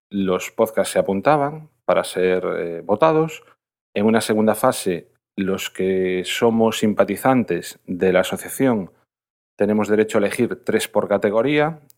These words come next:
Entre todos ellos se, se verán los cinco más votados que llegarán a la final y ya los que son socios podrán elegir al ganador por categoría. Yo a día de hoy aún no soy, aún no soy socio, espero hacerme dentro de no mucho,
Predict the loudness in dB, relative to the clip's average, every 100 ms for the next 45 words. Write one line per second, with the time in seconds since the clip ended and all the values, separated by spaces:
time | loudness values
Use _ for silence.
0 | _ -6 -4 -2 -2 0 0 2 2 2
1 | 0 -2 -10 -12 -10 -8 -10 -10 -4 0
2 | 2 2 0 -2 0 2 2 0 2 2
3 | 0 -4 -4 -2 0 2 2 2 2 2
4 | 2 0 -8 _ _ _ _ _ _ _
5 | -2 0 2 2 4 2 0 -6 -12 -4
6 | -2 2 2 2 0 -2 0 -2 -2 -8
7 | -12 -2 2 2 2 0 -2 0 0 0
8 | -8 _ _ _ -4 -2 -2 -4 -2 0
9 | 2 0 0 -2 -2 -2 -6 -2 0 0
10 | -2 -6 _ _ _ _ _ -4 0 2
11 | 4 4 2 2 2 0 -2 0 2 2
12 | -2 -4 -6 -4 -2 -2 -4 -2 0 0
13 | 0 -2 0 0 0 0 0 -2 0 0
14 | 0 2 2 0 -6